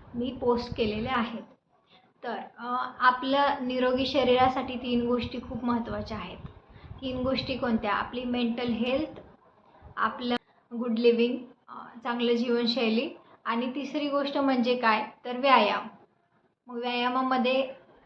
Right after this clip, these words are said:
टाईप आहेत. आता फर्स्ट गोष्टीपासून आपण सुरुवात करूया. फर्स्ट म्हणजे काय, मेंटल हेल्थ. आता मेंटल हेल्थ कशी आपण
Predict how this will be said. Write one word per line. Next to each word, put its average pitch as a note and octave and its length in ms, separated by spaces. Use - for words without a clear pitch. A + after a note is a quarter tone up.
टाईप A#3 340
आहेत. A3+ 300
आता G#3+ 140
फर्स्ट C#4 340
गोष्टीपासून A#3+ 680
आपण A#3+ 240
सुरुवात A#3+ 320
करूया. F3+ 180
फर्स्ट C#4 340
म्हणजे C4+ 300
काय, A3+ 280
मेंटल A#3+ 440
हेल्थ. G#3+ 320
आता A3 160
मेंटल A#3+ 400
हेल्थ C4+ 420
कशी C#4 340
आपण A#3+ 460